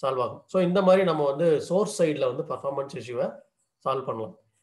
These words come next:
அப்படி நம்ம வந்து சோர்ஸ் சைடுல performance இல்ல, கரெக்டா சோர்ஸ்ல வந்து read பண்ணிடுது,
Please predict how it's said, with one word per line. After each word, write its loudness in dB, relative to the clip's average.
அப்படி -2
நம்ம 0
வந்து 0
சோர்ஸ் -2
சைடுல -2
performance -4
இல்ல, 0
கரெக்டா -2
சோர்ஸ்ல 0
வந்து -2
read -6
பண்ணிடுது, 0